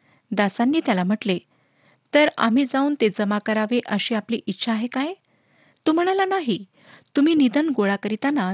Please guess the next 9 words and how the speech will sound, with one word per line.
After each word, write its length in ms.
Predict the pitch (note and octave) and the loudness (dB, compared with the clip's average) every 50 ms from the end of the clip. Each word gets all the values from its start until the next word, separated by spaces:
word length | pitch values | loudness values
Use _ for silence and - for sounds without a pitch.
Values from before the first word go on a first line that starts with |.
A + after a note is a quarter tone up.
| F#3+ - | -4 -2
त्याबरोबर 460 | A3+ G#3+ G3+ A3+ A3 G#3+ G#3 A#3 A3+ A3 - | -2 -2 -2 -2 -2 -2 -2 -2 -4 -4 -4
कदाचित 420 | - G3 - G#3 G#3 - - A#3 A3 G3 _ - | -8 -6 -4 -4 -6 -4 -4 -4 -6 -4 _ -2
गहूही 420 | G#3 F#3+ E3+ B3 C#4 C4 D4+ E4 | -2 0 0 0 0 2 2 0
उपटाल. 440 | - - F#3+ F3+ - _ - F3 - - _ _ _ _ _ _ _ _ _ _ _ _ _ _ _ | 0 0 -4 -6 -6 _ -8 -8 -8 -8 _ _ _ _ _ _ _ _ _ _ _ _ _ _ _
कापणीपर्यंत 760 | A3+ A3+ A3+ - A#3 A3 G#3+ - - G#3+ A#3 B3+ C#4+ - - | -2 -2 0 0 -2 -2 -2 -2 -2 -2 0 0 0 0 -2
दोन्ही 380 | A#3+ F#3+ F#3+ G3 G3+ G3 G#3+ G#3 | -2 -2 0 0 0 0 0 -2
बरोबर 360 | F#3+ - F#3+ G3 F#3+ G3+ G3 | -2 -2 -4 -4 -4 -4 -4
वाढू 260 | F#3+ F#3+ F#3+ F#3 G#3 | -2 -2 -2 -2 -2
द्या. 180 | G#3 B3+ C#4+ | -2 -2 -4